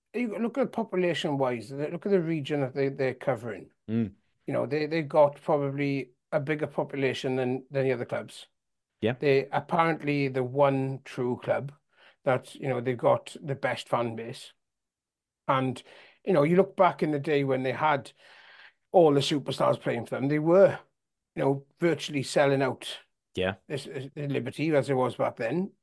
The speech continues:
Speaker 1: You know, so the fans are out there. So they, they've, they've just got to, um, again, like I said,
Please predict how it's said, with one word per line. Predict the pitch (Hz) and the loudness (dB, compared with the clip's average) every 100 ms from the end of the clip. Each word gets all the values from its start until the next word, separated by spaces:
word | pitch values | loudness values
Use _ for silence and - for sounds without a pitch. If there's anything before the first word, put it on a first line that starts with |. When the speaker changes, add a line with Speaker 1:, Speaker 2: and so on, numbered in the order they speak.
| - | -8
Speaker 1:
You | |
know, | 143 | -4
so | 127 190 | -4 -4
the | 180 | -2
fans | - 233 226 160 | 0 0 0 -2
are | 175 | 0
out | 196 - | 0 -2
there. | - 220 233 _ _ _ _ _ _ - | -4 -4 -6 _ _ _ _ _ _ -6
So | 139 | -6
they, | 156 | -4
they've, | 165 190 143 | 0 0 0
they've | - 185 | 2 2
just | 143 180 - | 4 0 0
got | 190 175 - | -2 -2 -4
to, | - 165 160 143 - _ _ _ _ _ | -6 -4 -4 -6 -10 _ _ _ _ _
um, | 160 156 143 143 120 - _ _ _ _ _ _ _ - - _ _ _ _ _ _ - | 4 6 6 4 0 -8 _ _ _ _ _ _ _ -20 -20 _ _ _ _ _ _ -4
again, | 175 220 208 | 0 4 4
like | 147 | 2
I | 151 | 0
said, | - 175 | 0 0